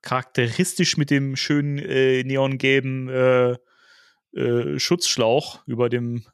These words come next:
neuen Kabel und den Kupferdrähten und sowas.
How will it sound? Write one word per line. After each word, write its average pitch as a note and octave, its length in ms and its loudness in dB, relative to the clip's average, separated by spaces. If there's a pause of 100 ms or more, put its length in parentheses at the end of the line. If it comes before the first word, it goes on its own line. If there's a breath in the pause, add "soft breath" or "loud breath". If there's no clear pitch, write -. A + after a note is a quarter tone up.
(100)
neuen A#2+ 360 0
Kabel B2 420 2
und A#2 160 -4
den A2+ 160 -4
Kupferdrähten A#2 840 -2
und A#2 100 -4
sowas. B2 360 -2